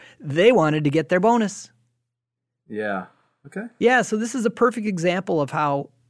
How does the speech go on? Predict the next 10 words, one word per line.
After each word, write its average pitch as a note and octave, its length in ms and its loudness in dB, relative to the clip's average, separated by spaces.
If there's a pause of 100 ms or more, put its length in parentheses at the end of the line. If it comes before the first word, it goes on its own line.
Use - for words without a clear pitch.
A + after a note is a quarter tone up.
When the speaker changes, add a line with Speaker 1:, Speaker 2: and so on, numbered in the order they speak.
(120)
Speaker 1:
as D3+ 140 -2
soon C#4 280 -2
as D#4 140 -4
Adriana G3 680 -2 (320)
took C4+ 240 -2
her A#3 80 4
superhero A#3 800 -2
cape E3 300 -4 (120)
off A#2 400 -6 (1080)
Speaker 2:
Okay. B2 160 -12